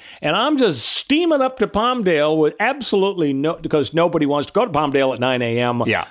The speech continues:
Speaker 1: on, uh, on Monday
Speaker 2: Nobody
Speaker 1: through
Speaker 2: lives in
Speaker 1: Friday.
Speaker 2: L A but works in Palmdale. Nobody. <laughs>
Speaker 1: Yeah. So anyway, uh, what do you think? Um, did, uh, the landlord win?
Speaker 2: Yeah,
Speaker 1: Or
Speaker 2: this
Speaker 1: did
Speaker 2: is
Speaker 1: the
Speaker 2: a, I don't
Speaker 1: Howells
Speaker 2: think a particularly
Speaker 1: win
Speaker 2: tough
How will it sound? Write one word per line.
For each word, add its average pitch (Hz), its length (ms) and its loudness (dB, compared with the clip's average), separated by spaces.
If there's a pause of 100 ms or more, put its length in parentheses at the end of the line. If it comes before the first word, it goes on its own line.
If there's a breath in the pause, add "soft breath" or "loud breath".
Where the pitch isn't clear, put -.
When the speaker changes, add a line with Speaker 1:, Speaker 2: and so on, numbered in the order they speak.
(100)
Speaker 1:
on, 123 380 0
uh, 117 80 2
on 113 300 -2
Monday 117 260 0
Speaker 2:
Nobody 180 220 2
Speaker 1:
through 156 80 2
Speaker 2:
lives 156 160 2
in 156 80 2
Speaker 1:
Friday. 139 60 0
Speaker 2:
L 123 140 2
A 113 140 2
but 113 140 -4
works 139 340 0
in 117 100 0
Palmdale. 95 460 -2
Nobody. 120 520 -2
<laughs> 107 100 0
Speaker 1:
Yeah. 107 480 -2
So 220 160 2
anyway, 120 440 0
uh, 117 260 0
what 127 120 0
do 156 60 -2
you 139 100 0
think? 107 460 -6 (100)
Um, 95 600 -4 (220)
did, 87 340 -6
uh, 73 280 -8 (120)
the 85 300 -6
landlord 98 360 -6 (220)
win? 160 360 -6
Speaker 2:
Yeah, 117 180 0
Speaker 1:
Or - 20 0
Speaker 2:
this 190 180 0
Speaker 1:
did 143 120 0
Speaker 2:
is 101 80 -2
Speaker 1:
the 107 100 2
Speaker 2:
a, 95 240 2
I - 40 -2
don't 208 200 -4
Speaker 1:
Howells 302 280 2
Speaker 2:
think 262 140 0
a 110 40 -4
particularly 117 440 -2
Speaker 1:
win 107 80 -2
Speaker 2:
tough 123 280 -2